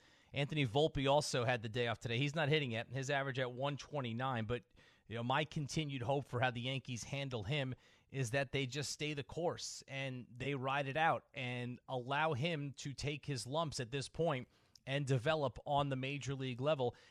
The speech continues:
And that is something that is a lot more easily done if the Yankees are a team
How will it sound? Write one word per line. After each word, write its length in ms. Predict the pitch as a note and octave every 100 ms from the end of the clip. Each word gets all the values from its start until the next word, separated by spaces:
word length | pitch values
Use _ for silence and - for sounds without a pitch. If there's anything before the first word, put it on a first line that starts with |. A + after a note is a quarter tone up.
| -
And 160 | A#2 B2+
that 140 | C#3
is 80 | B2
something 380 | D#3 C#3 C3 B2
that 120 | A#2+
is 100 | A#2
a 60 |
lot 560 | A#2 A2+ B2+ C#3+ D3 - C#3
more 420 | C#3 C#3+ C#3+ C3+
easily 480 | D3 C#3+ C3+ C3+ B2
done 400 | A2 D3 C3 G#2+ - _ _ _ _ _ -
if 120 | C3
the 80 | C3+
Yankees 380 | C#3 C#3+ C#3 A#2+
are 120 | B2
a 60 | A#2
team 400 | - D3+ B2